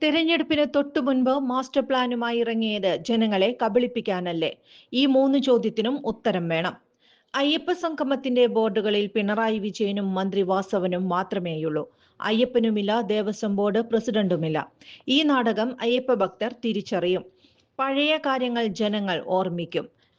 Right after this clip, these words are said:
കഴിഞ്ഞ രണ്ട് ദിവസമായി എന്തുകൊണ്ട് വന്നാലും രണ്ട് മണിക്കൂർ ചർച്ചയാണ്. അതെന്തിനെ ഭയപ്പെട്ടിട്ടാണ് എന്ന് ഞങ്ങൾക്കറിയാം,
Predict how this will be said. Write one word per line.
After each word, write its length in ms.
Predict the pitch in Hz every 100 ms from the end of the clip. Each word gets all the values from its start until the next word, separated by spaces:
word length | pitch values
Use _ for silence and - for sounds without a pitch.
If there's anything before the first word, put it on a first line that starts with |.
| _ 220
കഴിഞ്ഞ 380 | 226 233 254
രണ്ട് 300 | 233 226 226
ദിവസമായി 680 | 254 226 233 233 214 214 240 -
എന്തുകൊണ്ട് 580 | 220 220 254 233 220
വന്നാലും 640 | 214 196 196 185 185 160 160
രണ്ട് 240 | 202 214 247
മണിക്കൂർ 460 | 214 185 - 170
ചർച്ചയാണ്. 720 | 160 196 185 185 190 156 151 160 _ _ _ _ _ _ -
അതെന്തിനെ 580 | 277 285 285 302 311 302
ഭയപ്പെട്ടിട്ടാണ് 1000 | 240 233 254 254 247 196 196 185 180 165
എന്ന് 240 | 202 190 202
ഞങ്ങൾക്കറിയാം, 840 | 233 208 196 185 170 175 175 180